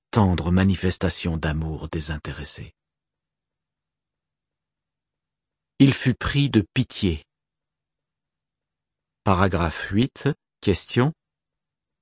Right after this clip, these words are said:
Quel est le sens du mot grec par lequel la Bible décrit la compassion de Jésus ?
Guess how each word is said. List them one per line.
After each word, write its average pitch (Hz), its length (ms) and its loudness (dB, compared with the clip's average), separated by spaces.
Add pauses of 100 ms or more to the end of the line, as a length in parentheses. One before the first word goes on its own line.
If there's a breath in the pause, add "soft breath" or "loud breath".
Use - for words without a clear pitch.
(140)
Quel 120 220 4
est 151 80 6
le 117 100 6
sens 123 420 2
du 110 140 4
mot 104 160 6
grec - 520 0 (180)
par 98 140 2
lequel 104 420 4
la 95 120 4
Bible 101 400 2
décrit 110 420 0
la 95 100 4
compassion 113 720 0
de 110 100 -2
Jésus ? 101 540 -6